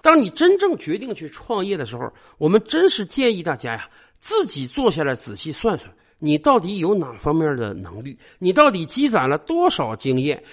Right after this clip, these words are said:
你在这个城市中有多少人脉？是不是到头来你就是有点钱而已？对于创业者而言，有时候钱反而不是最重要的。如果你真的除了钱之外，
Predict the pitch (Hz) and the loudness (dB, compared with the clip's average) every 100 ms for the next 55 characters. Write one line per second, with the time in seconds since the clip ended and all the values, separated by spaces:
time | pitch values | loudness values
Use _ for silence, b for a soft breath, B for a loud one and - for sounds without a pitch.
0 | B 208 226 330 330 285 269 - 220 226 | B 2 4 6 6 4 0 2 2 2
1 | 214 220 160 175 180 135 117 151 185 B | 2 2 2 0 -2 -2 0 2 2 B
2 | B - - 415 262 240 269 214 - 262 | B -6 2 4 4 0 0 -2 0 0
3 | 214 - 202 170 170 165 143 139 - 381 | 0 2 4 6 6 4 0 0 2 4
4 | 320 214 175 240 196 113 - - - 131 | 4 0 0 0 0 -2 -6 -8 -4 -2
5 | 120 180 165 117 117 95 _ _ _ 285 | 0 0 0 -2 -4 -8 _ _ _ -4
6 | 220 220 226 208 - - 320 269 247 285 | -2 -2 -4 -6 -4 4 6 4 4 4
7 | 202 - 113 92 123 147 95 98 _ _ | 4 0 -6 -4 -4 -4 -6 -10 _ _
8 | _ 127 127 185 - b b b b - | _ -8 -6 -6 -8 b b b b -4
9 | - 160 233 311 - 147 123 127 185 160 | 0 4 6 6 4 0 0 2 0 -2
10 | 160 156 131 - 240 151 - 147 113 104 | -6 -6 -8 -8 -8 -6 -4 -4 -2 -6
11 | 85 - - _ - 285 381 392 247 311 | -10 -16 -20 _ 0 6 10 10 8 6
12 | 359 330 - B B - - 294 349 240 | 8 8 8 B B -8 0 6 6 6
13 | - 190 277 262 277 262 | 2 2 2 2 2 2